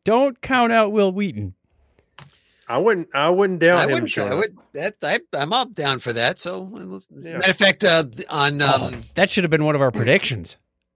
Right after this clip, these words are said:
Speaker 3: on, um, the Ready Room, he was really hinting strongly that, "Oh, I would really, really like to, you know, revisit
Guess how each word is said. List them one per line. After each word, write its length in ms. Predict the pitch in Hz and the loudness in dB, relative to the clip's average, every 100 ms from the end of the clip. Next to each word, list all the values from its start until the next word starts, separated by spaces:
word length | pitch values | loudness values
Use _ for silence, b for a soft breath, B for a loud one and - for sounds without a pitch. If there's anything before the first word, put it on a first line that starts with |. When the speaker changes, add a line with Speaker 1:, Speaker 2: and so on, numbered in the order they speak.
| _ _ | _ _
Speaker 3:
on, 280 | 156 156 165 | -2 0 2
um, 420 | 151 147 139 131 120 _ _ _ _ _ _ _ _ _ - - | 2 2 -2 -14 -18 _ _ _ _ _ _ _ _ _ -20 -8
the 160 | 147 | -4
Ready 260 | 143 247 226 | 0 0 0
Room, 380 | 139 135 160 - _ _ | -2 -4 -6 -14 _ _
he 240 | 95 165 220 | -8 -4 0
was 400 | 190 165 135 - 143 | 2 2 0 -12 _
really 420 | 139 202 247 190 | -6 -2 2 0
hinting 500 | 151 196 202 160 151 | 0 -4 -4 -8 -8
strongly 520 | - - 185 220 190 151 | -12 -6 -2 -2 -2 -2
that, 200 | 143 143 233 | -4 -2 -2
"Oh, 140 | 247 | 2
I 100 | 208 | 4
would 160 | 196 156 | 2 -4
really, 680 | 165 302 330 392 349 233 202 | -8 -8 0 0 0 -2 -4
really 460 | 196 277 285 226 | -8 -6 -2 0
like 360 | 185 214 262 233 | 0 2 0 0
to, 500 | - 190 170 160 180 _ | -4 -2 -4 -8 -16 _
you 100 | 214 | -10
know, 340 | 190 170 170 143 139 | -6 -4 -6 -14 -10
revisit 840 | 269 233 143 233 196 196 165 | -8 -6 2 2 4 0 0